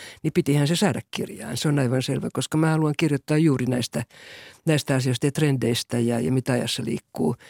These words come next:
Ja, ja mä oon ehdottomasti itsekin. Mä voisin olla toi, mitä Karita tossa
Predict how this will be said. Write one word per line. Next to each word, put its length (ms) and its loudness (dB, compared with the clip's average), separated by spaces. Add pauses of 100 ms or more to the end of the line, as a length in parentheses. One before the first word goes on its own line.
(360)
Ja, 320 4 (160)
ja 200 2
mä 80 4
oon 120 4
ehdottomasti 480 2
itsekin. 380 0
Mä 100 4
voisin 300 4
olla 260 2
toi, 340 2 (360)
mitä 240 0
Karita 320 0
tossa 360 -2